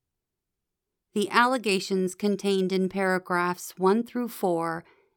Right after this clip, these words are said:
and eight through one hundred twenty-three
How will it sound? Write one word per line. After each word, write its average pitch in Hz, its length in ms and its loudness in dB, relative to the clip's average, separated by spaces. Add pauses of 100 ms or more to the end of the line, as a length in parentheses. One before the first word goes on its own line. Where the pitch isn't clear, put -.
(120)
and 175 320 4
eight 220 320 -2 (100)
through 190 240 -2
one 202 280 2
hundred 202 400 -2
twenty-three 180 840 -2